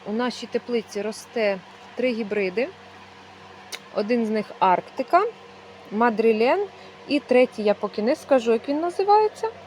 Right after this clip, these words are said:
Ми поки що його тестуємо, але вже я хочу сказати про Арктику і про Мадрилен. Арктика дуже неустойчива до кореневих гнилей. Ось, бачите,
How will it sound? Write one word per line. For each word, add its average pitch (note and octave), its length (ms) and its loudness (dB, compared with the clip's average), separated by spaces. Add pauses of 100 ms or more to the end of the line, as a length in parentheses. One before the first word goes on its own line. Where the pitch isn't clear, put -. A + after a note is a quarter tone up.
(480)
Ми A#3+ 100 0
поки G#3+ 280 -4
що - 160 -2
його G#3 180 2
тестуємо, B3+ 960 0 (720)
але C#4 340 6
вже B3 200 2
я B3+ 80 4
хочу C4 220 -2
сказати - 300 0
про A3 220 0
Арктику B3 520 2
і - 20 -2
про A3 160 -4
Мадрилен. G3 600 -4 (720)
Арктика D4+ 500 2
дуже C#4+ 680 2 (180)
неустойчива A3+ 840 2
до G3+ 120 0
кореневих G#3 640 -2 (120)
гнилей. F3 360 -6 (180)
Ось, F#3 300 -4
бачите, G#3 400 -2